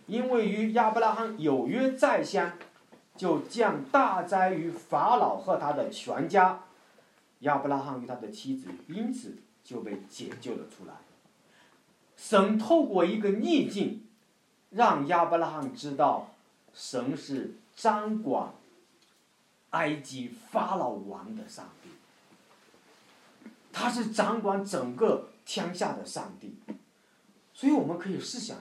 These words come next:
一下，如果亚伯拉罕没有遇到这样一个试炼，他怎么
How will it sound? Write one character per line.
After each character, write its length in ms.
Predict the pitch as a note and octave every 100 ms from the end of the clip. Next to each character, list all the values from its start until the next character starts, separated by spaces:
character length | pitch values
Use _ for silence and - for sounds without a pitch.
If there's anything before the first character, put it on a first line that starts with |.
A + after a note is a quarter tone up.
| -
一 40 |
下， 200 | - F#2 - _ _ _ _ -
如 180 | A3+ D4+
果 160 | G#3+
亚 220 | E3+ A#3+
伯 100 | B3
拉 80 | A#3+
罕 220 | A#3+ A3+ F3
没 60 |
有 160 | A#3 F#3
遇 180 | - E4+
到 220 | - -
这 140 | - E4+
样 220 | F3 B2+
一 40 |
个 100 | B2
试 260 | - - E3+
炼， 260 | D3 - - _ _
他 200 | - B3
怎 160 | C4 D#3
么 120 | G#3+